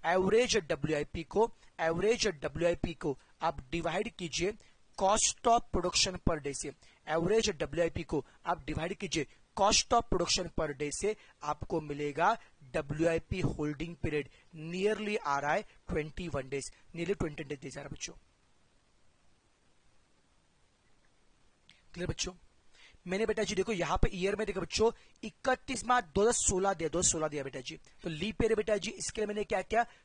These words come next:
थ्री सिक्सटी सिक्स लिया है। आपने तीन सौ पैंसठ लिया तो भी चलेगा, either take, अगर कुछ नहीं बोला है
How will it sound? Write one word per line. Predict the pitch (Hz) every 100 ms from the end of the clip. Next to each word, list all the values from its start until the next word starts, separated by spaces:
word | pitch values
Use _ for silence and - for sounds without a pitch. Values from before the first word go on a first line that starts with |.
| _ -
थ्री | 180 240 277 - _ _
सिक्सटी | - - - 269
सिक्स | 247 170 -
लिया | 160
है। | 131 - - -
आपने | 185 214
तीन | - 214 208
सौ | - 254
पैंसठ | 254 - 196 185 247 220
लिया | 185 185 180
तो | - 185
भी | 214
चलेगा, | - 143 135 131 - - -
either | 180 185 226
take, | 226 196 202
अगर | 208
कुछ | - - - 285
नहीं | 302
बोला | 226 180 165
है | 214